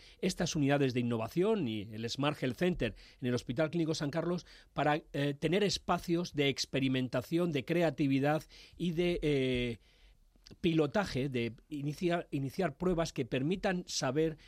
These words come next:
si una solución funciona o no funciona dentro del sistema. Si funciona, podemos escalarlo, podemos hacerlo más amplio, pero lo que no podemos es someter a los pacientes a ningún riesgo, de manera que tenemos que hacerlo en situaciones de simulación controladas.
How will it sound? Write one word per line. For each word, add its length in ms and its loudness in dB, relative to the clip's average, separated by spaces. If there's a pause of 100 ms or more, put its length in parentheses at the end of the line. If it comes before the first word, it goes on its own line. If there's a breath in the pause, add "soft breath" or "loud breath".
(140 soft breath)
si 240 -2
una 180 2
solución 460 0
funciona 460 -2
o 60 0
no 120 0
funciona 560 -4 (280 soft breath)
dentro 320 0
del 120 0
sistema. 500 -10 (260 soft breath)
Si 240 -2
funciona, 560 0
podemos 580 0
escalarlo, 520 -2
podemos 320 -2
hacerlo 400 -2 (260 soft breath)
más 360 -2
amplio, 460 -4 (260 soft breath)
pero 160 2
lo 100 4
que 100 -2
no 120 2
podemos 380 2
es 120 0
someter 360 0
a 60 2
los 120 0
pacientes 460 -4
a 40 0
ningún 400 -2
riesgo, 360 -2
de 60 -4
manera 240 -2
que 80 -8
tenemos 280 -6
que 80 -4
hacerlo 400 -4 (380 loud breath)
en 200 2
situaciones 480 -4
de 100 -2
simulación 640 -4 (280 soft breath)
controladas. 760 -2